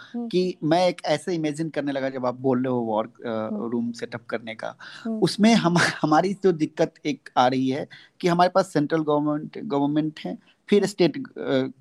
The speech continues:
Speaker 2: के, अ, की सरकारें हैं।
Speaker 1: हम्म।
Speaker 2: अब उस war room को rule कौन करेगा, उसको coordinate कौन करेगा? अब सारे आपस में ये लोग इतने, अ, अ, इतनी लड़ाइयाँ हैं इनकी, इतने
Speaker 1: हम्म।
Speaker 2: conflicts हैं
Speaker 1: हम्म।
Speaker 2: कि सबको एक कमरे में बैठा दो, तो ये लोग, क्या आपको लगता है कि air pollution जैसे public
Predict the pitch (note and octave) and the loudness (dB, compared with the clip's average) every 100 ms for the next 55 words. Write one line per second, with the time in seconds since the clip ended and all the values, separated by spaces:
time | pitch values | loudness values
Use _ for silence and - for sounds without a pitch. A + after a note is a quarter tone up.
0 | - C3 A#2+ B2 - B2 - C3 C3 A#2+ | -2 2 2 -2 -6 -8 -4 -4 -4 0
1 | A2 A2+ G#2+ A#2 _ - A3+ G#3 - _ | 2 2 -4 -8 _ -16 -10 -10 -10 _
2 | F#3 G3+ A3 - D#3+ F3 A3+ A3+ A3+ F3 | 2 4 0 2 4 4 2 -2 -2 0
3 | A3 G#3 D3+ C3 B2+ A2+ A2+ C3 D#3 - | 0 0 -2 -4 -8 -12 -10 -6 -6 -6
4 | - A#3 A#3 E3+ E3+ G#3+ A3 D#3+ C#3+ C3 | -8 -6 2 2 4 0 0 -4 -4 -4
5 | C3 D3 - D3 E3 G#3 G#3+ - - - | -4 -6 -4 -2 0 -2 -4 -6 -20 -10
6 | - C#3+ G3+ - A3 A3 G#3 F#3 F3+ F#3+ | -4 -2 -2 -2 -2 0 0 0 -4 -4
7 | G3 F#3+ - D3+ C#3+ C#3 C3+ - C3 - | -4 -4 -2 0 0 0 -4 -6 -6 -8
8 | D3+ C3 E3+ E3+ C#3+ C3+ C#3+ D#3+ E3 D3 | -12 -10 -2 2 4 4 4 2 2 0
9 | C#3 - C#3 D#3+ E3 - C3+ C3 - D3+ | -2 -4 -6 -2 -4 0 -2 -2 -4 -6
10 | - C3+ C#3 _ - A#3+ A3+ E3+ - F#3 | -6 -12 -12 _ -10 -6 -2 -2 2 2
11 | F3 G#3 F#3 - F3+ F3 F#3 G#3 F3 E3 | 4 6 4 4 -2 2 2 2 0 -2
12 | E3 E3+ G#3+ A3 G3+ G#3 A#3 A#3 _ - | 0 -2 -2 -2 -2 0 -2 -4 _ -2
13 | E3+ F3+ G3 G#3 F3 - G#3 G#3 G#3 A3 | 2 2 0 -4 -6 -6 -6 -6 -6 -4
14 | D#3+ D#3+ E3+ F#3 F3+ G3+ E3+ D#3+ D#3+ F3 | 0 0 0 -2 -2 -2 4 4 4 2
15 | - C#3+ E3+ | 2 4 2